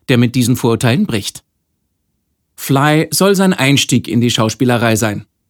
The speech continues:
Aber sie ist nur eines von vielen Zielen.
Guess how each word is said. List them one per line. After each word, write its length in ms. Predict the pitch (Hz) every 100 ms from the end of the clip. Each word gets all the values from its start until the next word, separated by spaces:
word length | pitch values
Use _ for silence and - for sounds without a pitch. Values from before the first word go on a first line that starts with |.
| _ _ _ -
Aber 160 | 131
sie 160 | 127 147
ist 160 | 120 127
nur 160 | -
eines 300 | 151 151 113
von 160 | 117 110
vielen 260 | 120 107
Zielen. 380 | 101 120 101 92